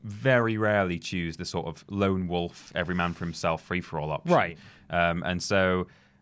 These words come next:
Speaker 1: a battle royale, just by definition, is not really for me. Um, yeah.
Speaker 2: Yeah, I would never play a battle royale game by myself either. Most, most of them do have teams, uh,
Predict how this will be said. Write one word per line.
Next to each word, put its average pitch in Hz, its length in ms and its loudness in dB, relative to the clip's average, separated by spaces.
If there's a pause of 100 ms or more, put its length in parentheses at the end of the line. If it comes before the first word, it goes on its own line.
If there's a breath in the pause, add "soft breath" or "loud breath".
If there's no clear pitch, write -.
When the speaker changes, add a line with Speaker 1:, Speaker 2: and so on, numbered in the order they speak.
(140 soft breath)
Speaker 1:
a 101 40 -2
battle 104 240 4
royale, 92 480 4 (260)
just - 200 -8
by 98 160 4
definition, 90 640 -4
is 78 140 -6
not 82 180 -4
really 80 240 -6
for 73 140 -14
me. 78 400 -8 (140)
Um, 76 420 -6 (200)
yeah. - 120 -6
Speaker 2:
Yeah, 101 260 -4
I 123 120 2
would 170 120 6
never 131 220 6
play 107 200 -4
a 95 40 -8
battle 101 300 -4
royale 90 180 -2
game 87 180 -8
by 85 140 -6
myself 82 400 -8
either. 90 180 -8
Most, 123 380 2
most 139 320 6
of 113 60 4
them 110 100 0
do 107 160 2
have 90 240 -6
teams, 80 500 -14 (500)
uh, 90 120 -10